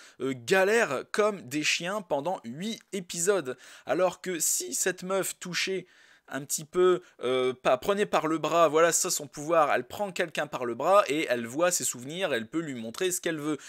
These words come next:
C'est ça le truc. Et si elle prenait quelqu'un qui a des pouvoirs par le bras, elle peut savoir où ils doivent aller, euh, pour régler le problème.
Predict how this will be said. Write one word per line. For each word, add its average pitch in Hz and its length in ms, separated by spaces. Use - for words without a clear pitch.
C'est - 100
ça 196 220
le 160 160
truc. - 260
Et 131 120
si 208 280
elle 143 160
prenait 180 380
quelqu'un 170 320
qui 165 120
a 147 60
des 143 120
pouvoirs 151 520
par 196 220
le 185 100
bras, 170 380
elle 143 220
peut 240 300
savoir 156 800
où 208 280
ils 160 100
doivent 165 280
aller, 170 500
euh, 131 640
pour 165 360
régler 160 300
le 180 80
problème. 147 500